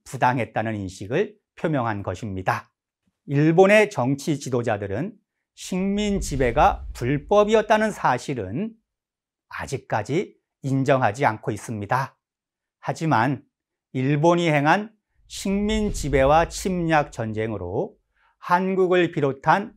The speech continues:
아시아 여러 나라 사람들에게 큰 피해와 고통을 주었다는 점은 인정하고 사죄했습니다. 호소카와 모리히로 총리는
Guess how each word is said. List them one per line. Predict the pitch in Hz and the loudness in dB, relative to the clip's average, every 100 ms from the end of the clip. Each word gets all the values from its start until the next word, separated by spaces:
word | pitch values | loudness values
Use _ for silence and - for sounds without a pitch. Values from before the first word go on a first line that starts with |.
| - | -2
아시아 | 127 131 - 165 156 190 - - - - - | 2 2 0 2 6 6 4 -8 -8 -8 0
여러 | 131 147 190 220 208 | 2 6 6 8 6
나라 | 165 165 156 | 6 6 4
사람들에게 | 147 143 131 117 104 101 143 208 - _ _ | 2 0 0 -2 -4 0 0 -2 -6 _ _
큰 | - - 233 226 220 - | -8 2 4 4 2 -2
피해와 | - 180 165 156 143 | 2 4 6 4 2
고통을 | 131 - 156 135 117 | -2 -2 -2 -2 -2
주었다는 | - 117 131 117 104 | -4 -4 -2 -4 -4
점은 | 101 101 208 226 _ _ _ - | -4 -2 -4 -6 _ _ _ -6
인정하고 | 131 113 107 101 92 143 202 - _ _ | -4 -2 -2 -2 -2 0 -2 -4 _ _
사죄했습니다. | - 127 117 113 92 - 101 95 110 - _ _ _ _ _ - - - - - - - - - - | -12 -10 -6 -6 -6 -8 -10 -6 -8 -8 _ _ _ _ _ -20 -20 -18 -14 -12 -10 -10 -10 -10 -6
호소카와 | 151 147 202 107 101 196 | -2 2 2 6 8 8
모리히로 | 143 139 143 139 131 | 6 4 4 0 0
총리는 | 131 151 123 101 110 165 | -2 -4 -4 -2 -2 -4